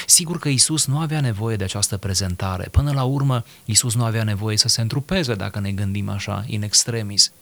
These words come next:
Dar odată întrupându-se, iată-L purtat din brațele Mariei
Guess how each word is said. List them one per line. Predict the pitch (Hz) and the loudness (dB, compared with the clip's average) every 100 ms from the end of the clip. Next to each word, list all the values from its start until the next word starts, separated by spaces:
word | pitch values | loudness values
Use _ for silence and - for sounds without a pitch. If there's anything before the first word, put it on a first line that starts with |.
| - - | -20 -8
Dar | - 113 - | -2 0 0
odată | 104 90 135 160 | -2 -2 -2 -2
întrupându-se, | 160 135 107 131 147 127 104 - 101 110 - - - | -2 0 -4 -4 -4 -4 0 0 0 -8 -16 -20 -6
iată-L | 110 135 139 123 | -2 -2 0 -4
purtat | - 113 104 - 131 127 | -2 -4 -2 -2 -4 -4
din | 110 101 104 | -4 -2 0
brațele | 110 113 - 101 | -2 0 0 0
Mariei | 98 95 107 104 98 | -4 -4 -4 -4 -6